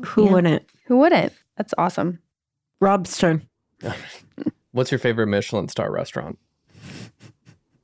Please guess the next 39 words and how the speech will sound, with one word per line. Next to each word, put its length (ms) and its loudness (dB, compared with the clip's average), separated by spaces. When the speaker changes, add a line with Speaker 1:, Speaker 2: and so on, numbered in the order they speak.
Speaker 2:
My 200 0
favorite 600 0
Michelin 460 -2
star 240 -6
restaurant? 760 0
Uh, 1200 0
Speaker 4:
Favorite 240 2
fancy 360 -4
restaurant. 520 -8
Speaker 3:
Yeah, 160 2
just 160 -2
Speaker 2:
my 20 -6
Speaker 3:
go 80 4
f- 60 2
Speaker 2:
favorite 240 -2
Speaker 4:
Like, 100 2
you're 100 0
going 140 4
Speaker 2:
fancy 180 -2
Speaker 4:
to 60 -6
a 40 0
nice 280 0
dinner, 460 0
date 220 0
Speaker 2:
Oh 20 4
my 120 6
Speaker 4:
night. 160 0
Speaker 2:
gosh. 220 -6
Speaker 4:
Where 120 -2
do 100 -4
you 100 -6
go? 140 -8
Speaker 2:
A 100 0
date 340 -2
night? 320 -2
Where 100 -8
do 100 -2
I 80 0
go? 280 -6